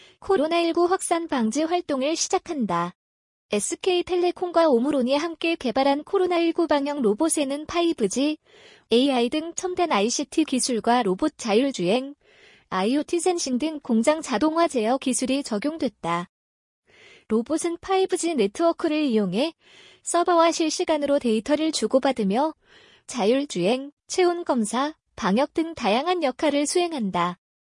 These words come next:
예를 들어 로봇이 측정한 체온 검사 데이터를 파이브지 네트워크로 서버에 보내고 서버는 이를 분석해 체온이 높을 경우 현장에서 출입을 제한하는 방식이다.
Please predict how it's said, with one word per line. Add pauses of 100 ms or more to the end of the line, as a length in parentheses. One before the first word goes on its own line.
예를
들어 (180)
로봇이
측정한
체온
검사
데이터를
파이브지
네트워크로
서버에
보내고
서버는
이를
분석해
체온이
높을
경우
현장에서
출입을
제한하는
방식이다.